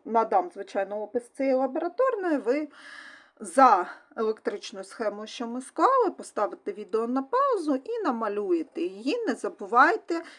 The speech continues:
ще раз про полярність амперметра і вольтметра. Далі. Для того, щоб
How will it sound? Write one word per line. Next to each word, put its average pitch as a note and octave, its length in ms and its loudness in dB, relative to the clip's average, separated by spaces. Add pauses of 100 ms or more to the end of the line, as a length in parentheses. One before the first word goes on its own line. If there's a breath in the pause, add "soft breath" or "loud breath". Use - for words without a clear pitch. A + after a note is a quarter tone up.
ще G#3 340 0
раз - 200 -6
про G#3+ 240 -4
полярність A#3 680 0
амперметра G#3+ 800 -4 (100)
і A3 260 -8 (280)
вольтметра. - 680 -8 (600)
Далі. A#3 460 4 (1040 loud breath)
Для C4 400 2
того, A#3 520 2
щоб G#3+ 480 -2